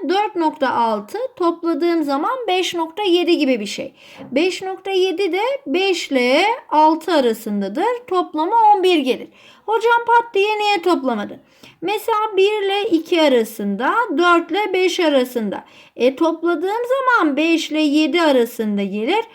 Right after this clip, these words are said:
Hani burada buranın yedi mi alacağım, altı mı alacağım burada gözükmez. O yüzden yaklaşık değerine göre yaparsanız daha iyi olur bu tarz soru için. Geçtim gençler üçüncü soruma.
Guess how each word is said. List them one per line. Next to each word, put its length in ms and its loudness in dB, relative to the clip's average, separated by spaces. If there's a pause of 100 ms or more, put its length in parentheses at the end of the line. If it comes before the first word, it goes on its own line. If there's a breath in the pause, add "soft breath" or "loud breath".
(240 loud breath)
Hani 300 0
burada 300 -2 (440 loud breath)
buranın 380 2
yedi 380 2
mi 80 4
alacağım, 520 2
altı 360 2
mı 200 4
alacağım 380 0
burada 260 0
gözükmez. 840 0 (240 loud breath)
O 180 2
yüzden 300 2
yaklaşık 720 -2
değerine 480 0
göre 280 -2 (180)
yaparsanız 880 0
daha 280 2
iyi 180 0
olur 280 -2
bu 120 -6
tarz 280 2
soru 220 -4
için. 320 -10 (1300 soft breath)
Geçtim 400 -2
gençler 560 0
üçüncü 320 -6
soruma. 480 -2